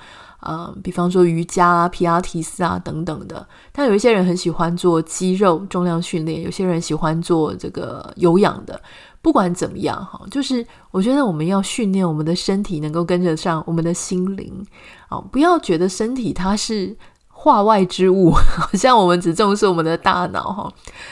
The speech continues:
大家都有看过那样的科幻片啊，科-，科幻的卡通，就是未来人类就是只有很，很大很大的大脑，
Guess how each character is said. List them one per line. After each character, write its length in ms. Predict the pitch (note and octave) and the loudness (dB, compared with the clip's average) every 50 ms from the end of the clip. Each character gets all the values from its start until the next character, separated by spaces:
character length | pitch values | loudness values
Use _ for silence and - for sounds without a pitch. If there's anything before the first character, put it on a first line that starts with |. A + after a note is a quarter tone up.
| - - - - | -20 -20 -16 -2
大 80 | - C4+ | 2 4
家 140 | C4 C4 C4 | 4 6 6
都 80 | C4+ A#3+ | 6 4
有 60 | G3 | 4
看 160 | F3+ - G#3 | 4 2 0
过 120 | G#3 G#3 G3+ | 0 0 0
那 80 | G#3 | 0
样 120 | G3+ G3 F#3 | 2 2 2
的 80 | E3 | 2
科 200 | D#3+ - G3+ F3+ | 2 0 0 2
幻 180 | F#3+ F#3+ F3 E3+ | 2 2 0 0
片 240 | - G3+ F3 E3+ F3 | 0 -2 -2 -2 -2
啊， 80 | F3+ | -4
科-， 180 | F3 - G3 F3+ - | -4 -2 -2 -2 -2
科 140 | - - F#3 | -2 0 0
幻 120 | G3 F#3+ | 0 0
的 80 | E3+ E3 | 0 -2
卡 240 | - - - - F#2+ - | -4 -4 -4 -4 -4 -4
通， 280 | - F3+ D#3+ D#3+ F3+ | -4 -4 -4 -4 -4
就 120 | F#3 G#3 G#3 | -2 -2 0
是 180 | A3+ A3 G#3 - - - - - - | 0 -2 -2 -4 -10 -20 -20 -12 -2
未 160 | C4 C4 A3+ | 0 0 0
来 180 | G3+ F3+ E3+ F3 | 2 0 0 0
人 260 | E3+ F3+ F3 E3+ F3+ | 2 2 2 2 2
类 240 | G3+ G#3+ G3+ F#3+ F3 | 0 0 0 0 0
就 140 | F3+ - G3 | -2 -6 -6
是 120 | G3 G#3+ G3 | -6 -6 -2
只 100 | - G3 | -2 -2
有 140 | F3+ E3+ | -2 -2
很， 200 | E3 E3+ D#3 D#3 - - _ _ _ - - | -2 -4 -6 -8 -10 -16 _ _ _ -12 -6
很 140 | - E3 F3 | -4 -4 0
大 140 | - A3+ | 0 0
很 180 | G#3+ G3 E3 F3+ | 0 0 0 0
大 160 | G3 F3+ E3 | -2 -2 -2
的 60 | E3 | -2
大 220 | E3+ - F#3+ E3+ D#3 | 0 2 2 2 0
脑， 300 | D#3+ B2 D#2+ - - | -2 -4 -8 -8 -10